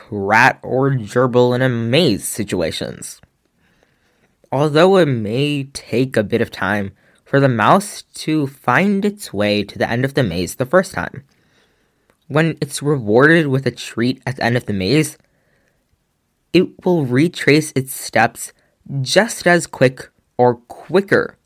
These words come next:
than other rats who were rewarded with treats the whole time, the next time it runs in the maze. That means that associative learning is somehow not working, and that's concerning.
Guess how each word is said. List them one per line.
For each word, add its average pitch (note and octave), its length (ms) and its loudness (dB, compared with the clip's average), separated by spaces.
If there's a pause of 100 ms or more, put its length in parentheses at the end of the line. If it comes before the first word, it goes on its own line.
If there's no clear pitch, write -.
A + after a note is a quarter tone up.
(100)
than B2+ 380 -2
other C#3 380 2
rats G2+ 600 -4 (440)
who D3 120 -2
were D3+ 180 4
rewarded C#3 720 2
with C3+ 220 -6
treats - 520 -4 (100)
the D3 180 -4
whole B2+ 380 -2
time, C3 500 -6 (340)
the - 80 -2
next C#3 240 -4
time A#2 140 -4
it A#2 40 -2
runs D2+ 460 -6
in D3 80 -4
the D3 80 0
maze. - 400 -2 (1400)
That E3 260 -2
means A3+ 320 0
that F#3 220 0
associative C#3+ 800 0
learning A#2+ 540 0 (520)
is C#3 180 0
somehow E3+ 600 2
not A#2+ 400 2
working, A2 560 0 (640)
and C3 220 0
that's - 420 2
concerning. - 640 -4